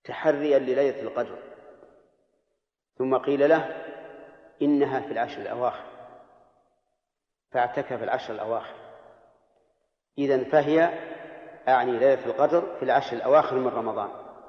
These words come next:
وفي أي ليلة منها؟ الله أعلم، قد تكون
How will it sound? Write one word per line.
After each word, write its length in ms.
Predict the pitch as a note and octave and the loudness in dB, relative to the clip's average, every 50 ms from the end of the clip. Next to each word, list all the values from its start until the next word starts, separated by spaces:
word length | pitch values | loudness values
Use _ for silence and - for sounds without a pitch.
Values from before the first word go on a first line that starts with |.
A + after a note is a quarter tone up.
| - - - _ _ _ _ _ _ _ _ _ _ _ _ _ _ _ _ _ _ _ _ _ _ _ _ _ _ _ _ _ _ _ _ _ _ _ _ _ _ _ _ _ _ _ _ _ _ _ _ _ _ _ _ _ _ _ _ _ _ _ _ _ _ _ _ _ _ - | -20 -20 -20 _ _ _ _ _ _ _ _ _ _ _ _ _ _ _ _ _ _ _ _ _ _ _ _ _ _ _ _ _ _ _ _ _ _ _ _ _ _ _ _ _ _ _ _ _ _ _ _ _ _ _ _ _ _ _ _ _ _ _ _ _ _ _ _ _ _ -2
وفي 400 | B2 B2 B2 B2 - D#3+ E3 D#3+ | 2 2 2 2 4 2 4 6
أي 200 | F3 E3+ E3 D#3 | 6 6 6 6
ليلة 380 | D#3+ D#3+ D#3 D3+ C#3 - C#3 | 6 6 6 4 4 2 0
منها؟ 480 | C3 C3 C#3 C3 B2 B2+ C#3+ D#3 - - - - - - - - - - - - - - - - - _ _ _ _ _ _ _ _ _ _ _ _ _ _ _ _ _ _ _ _ _ _ _ _ _ - C3 - - _ _ - | 0 2 0 0 0 0 0 -2 -2 -6 -12 -16 -16 -18 -18 -18 -20 -20 -20 -20 -20 -20 -20 -20 -20 _ _ _ _ _ _ _ _ _ _ _ _ _ _ _ _ _ _ _ _ _ _ _ _ _ -16 -16 -16 -16 _ _ -4
الله 320 | C#3 D3 E3 E3+ D3 D3 B2 | 0 2 2 4 4 4 2
أعلم، 480 | A#2+ A2 A2+ - - - - - - - | 2 0 -2 -6 -12 -14 -16 -12 -4 2
قد 200 | D3 D#3+ D#3 - | 2 2 2 2
تكون 460 | - F#3+ - - D#3 D3+ C#3 B2+ A2 | 0 0 2 2 2 2 2 0 -2